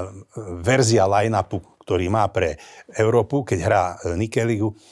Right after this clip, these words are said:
tak, e, ukazuje sa jasne podľa výsledkov, že je pohodlne zvládne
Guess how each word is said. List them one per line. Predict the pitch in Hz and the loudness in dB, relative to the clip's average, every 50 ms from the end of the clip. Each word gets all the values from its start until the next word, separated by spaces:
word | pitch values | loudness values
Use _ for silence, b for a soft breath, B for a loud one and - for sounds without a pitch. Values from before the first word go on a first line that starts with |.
| B B B _ - | B B B _ 0
tak, | 113 101 - - | 0 0 0 -4
e, | - - 165 151 131 120 127 - - - - - - _ _ _ _ _ _ - | -10 -14 -12 -12 -12 -12 -12 -14 -16 -16 -18 -20 -20 _ _ _ _ _ _ 0
ukazuje | 160 151 147 120 101 104 101 95 | 2 2 2 0 2 2 2 0
sa | - - 92 | 0 0 0
jasne | 92 107 120 - - - 98 - | 0 2 0 0 -2 -4 -6 -4
podľa | 110 92 87 87 101 | -4 -4 -2 -2 -2
výsledkov, | 98 - 104 - - 98 95 92 | 0 -2 -2 -2 -2 -4 -4 -2
že | 82 95 92 | -2 0 0
je | 92 92 90 95 95 95 95 95 B B B B B - | 2 2 4 4 4 4 4 2 B B B B B -2
pohodlne | 143 127 113 110 90 101 90 90 85 90 - | 0 2 2 2 0 0 -2 -2 -4 -4 -6
zvládne | - - - 101 98 95 87 90 | -6 -4 -2 0 0 0 0 -2